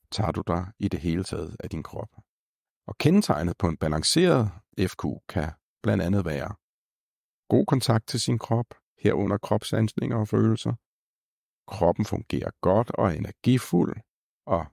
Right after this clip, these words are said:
har ingen særlige skavanker. Balanceret kraft og karisma tiltaler og tiltrækker andre mennesker, og du har en god kontakt til basic trust, I Q, E Q og M Q.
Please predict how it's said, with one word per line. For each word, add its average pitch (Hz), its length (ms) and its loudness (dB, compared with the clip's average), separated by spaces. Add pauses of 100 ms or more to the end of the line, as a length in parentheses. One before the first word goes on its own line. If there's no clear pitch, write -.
har - 180 -8 (100)
ingen 101 260 2
særlige 85 420 -2
skavanker. - 580 -4 (960)
Balanceret 85 680 2
kraft - 520 -8
og - 140 -4 (280)
karisma 139 540 0 (680)
tiltaler 104 640 0 (160)
og - 240 -6 (320)
tiltrækker - 720 -2 (200)
andre 92 300 -2
mennesker, 104 480 0 (580)
og 127 280 2 (120)
du 120 80 -2
har 113 120 2
en 107 180 0
god 90 240 2
kontakt 87 460 -4
til 76 220 -4 (680)
basic 110 380 2
trust, 120 380 -2 (340)
I 104 260 2
Q, - 100 -8 (600)
E 80 100 0 (140)
Q - 40 -2 (320)
og 82 180 -10 (320)
M - 60 -10
Q. - 140 -12